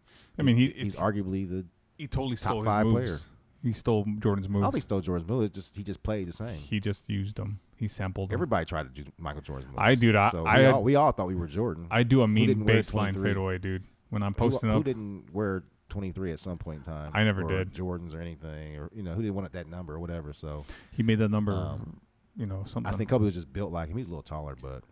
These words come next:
Speaker 2: he was just built like him too.
Speaker 1: Yeah.
Speaker 2: And
Speaker 1: LeBron's built like Dante Culpepper.
Speaker 2: <laughs> That's messed up.
Speaker 1: In his prime.
Speaker 2: Yeah,
Speaker 1: Dante in
Speaker 2: Culpepper
Speaker 1: his
Speaker 2: was a
Speaker 1: prime.
Speaker 2: thick dude too.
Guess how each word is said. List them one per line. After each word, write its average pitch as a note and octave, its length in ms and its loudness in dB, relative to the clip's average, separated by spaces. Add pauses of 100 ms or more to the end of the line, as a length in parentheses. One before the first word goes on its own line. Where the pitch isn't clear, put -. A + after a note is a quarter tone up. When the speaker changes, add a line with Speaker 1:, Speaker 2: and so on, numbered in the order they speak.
(160)
Speaker 2:
he A#2+ 40 -4
was B2+ 60 -6
just F#2+ 160 -8
built F2 180 -6
like C2+ 180 -8
him C2+ 100 -16
too. E2 240 -12
Speaker 1:
Yeah. G2 220 2 (680)
Speaker 2:
And A2 100 2
Speaker 1:
LeBron's A2 300 4
built G#2+ 240 0
like G2 180 -4
Dante G2 300 -4
Culpepper. G2 580 -4 (380)
Speaker 2:
<laughs> - 0 - (1000)
That's - 200 -20
messed - 260 -16
up. - 60 -14 (140)
Speaker 1:
In A2+ 140 4
his G#2+ 100 2
prime. F#2+ 420 2
Speaker 2:
Yeah, D2 100 -12 (460)
Speaker 1:
Dante A#2 360 4
in G#2+ 40 4
Speaker 2:
Culpepper - 40 2
Speaker 1:
his E2+ 80 0
Speaker 2:
was C#2+ 80 -8
a - 20 0
Speaker 1:
prime. F#2+ 220 0
Speaker 2:
thick F2+ 260 -10
dude D#2+ 300 -8
too. D2 220 -8